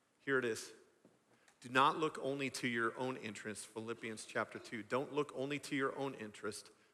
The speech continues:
but look to the interests of others. In fact, consider others better than yourselves. In your relationships with one another, you should have the same attitude as Jesus." And then there's a break.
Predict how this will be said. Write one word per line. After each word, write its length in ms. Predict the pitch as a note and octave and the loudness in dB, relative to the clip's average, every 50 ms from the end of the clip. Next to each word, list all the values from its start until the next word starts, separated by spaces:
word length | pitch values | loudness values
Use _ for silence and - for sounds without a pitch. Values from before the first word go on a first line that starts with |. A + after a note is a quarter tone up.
| _ _ | _ _
but 100 | - B2+ | -4 -2
look 240 | - A2 B2+ C#3+ - | 0 2 0 0 0
to 80 | - - | -6 -4
the 120 | B2+ C#3 | -4 -4
interests 580 | C#3 - B2 A#2 - - B2 A2+ G#2+ - - - - - - _ _ _ | -2 -2 -6 -6 -2 0 0 0 0 -2 -8 -10 -14 -18 -20 _ _ _
of 120 | - G#2+ - | -10 -8 0
others. 320 | - A2+ A2+ A2 A2+ G#2 - - - - - _ _ _ _ _ _ _ _ _ _ _ _ | 0 2 2 2 0 -2 -4 -10 -16 -18 -20 _ _ _ _ _ _ _ _ _ _ _ _
In 60 | _ - | _ -10
fact, 320 | - - E3 D3 - - | 4 6 6 6 6 2
consider 460 | - B2+ - - - E3 C3+ A#2+ - | -2 -2 2 2 4 4 4 4 4
others 300 | - D#3+ D3 B2+ A#2 - | 4 4 4 4 2 2
better 460 | - A2+ C#3 C#3+ C#3+ D3 C3+ B2 A#2+ - - - - - - | -2 0 0 4 6 6 4 4 2 -6 -14 -18 -18 -4 2
than 140 | - C#3 C3 | 2 2 4
yourselves. 720 | B2 A#2+ A2+ - - - - D#3 A#2+ F#2+ - - - - - - - _ _ _ _ _ _ - _ _ _ _ _ _ _ _ _ _ _ _ _ _ _ | 2 0 0 -2 -2 2 2 2 2 2 0 -6 -12 -14 -18 -20 -20 _ _ _ _ _ _ -20 _ _ _ _ _ _ _ _ _ _ _ _ _ _ _
In 100 | - D#3 | 0 2
your 120 | F#3 G3+ G3 | 4 4 4
relationships 760 | F3 D#3 C3+ C3 C#3+ D3 - - C3+ A#2 - - A2 - - | 4 4 4 2 2 2 0 -2 -2 -4 -2 -2 -2 -4 -4
with 160 | - G#2+ - | -8 -8 -4
one 180 | - G#2+ G#2+ G#2 | -4 -2 -2 0
another, 380 | G#2 G#2 G2+ G#2 G#2+ A2+ A2+ - - - - - - _ _ _ _ _ _ _ _ _ _ _ _ _ _ _ | 0 -2 0 0 0 -2 -2 -6 -12 -20 -20 -20 -20 _ _ _ _ _ _ _ _ _ _ _ _ _ _ _
you 140 | A#2+ C#3+ E3 | -6 -2 0
should 200 | - - G#3+ D3 | 2 2 2 2
have 340 | B2 - D#3 D3+ D#3 B2+ | 2 4 4 4 4 4
the 80 | A#2+ A#2+ | 2 0
same 520 | - - - - C#3+ C3+ C#3 C#3+ C#3+ D3 - - | -2 0 0 2 2 4 4 2 0 -2 -2 0
attitude 720 | B2 B2+ B2+ B2 A#2 - - - C3 A2+ A2 A2 A2 G#2+ G#2 - - - _ _ _ _ _ _ _ _ _ _ _ _ _ _ _ _ _ | 2 2 2 2 0 -2 -6 -4 -4 -2 -2 -2 -4 -4 -8 -12 -18 -20 _ _ _ _ _ _ _ _ _ _ _ _ _ _ _ _ _
as 140 | - G#2+ - | -10 -10 -8
Jesus." 640 | - - A2+ G#2+ G#2 G2 - G2 E2 - - - - - - _ _ _ _ _ _ _ _ _ _ _ _ _ _ | -8 -6 -4 -2 -4 -2 -2 -4 -6 -6 -8 -12 -14 -18 -20 _ _ _ _ _ _ _ _ _ _ _ _ _ _
And 140 | A2+ G#2 G2 | -10 -10 -8
then 100 | G2+ G2 | -8 -8
there's 220 | G2+ G2 G2 - | -8 -10 -10 -12
a 20 | - | -12
break. 440 | G2+ A2 G2 G2 F#2 - - - | -8 -6 -6 -6 -6 -10 -14 -20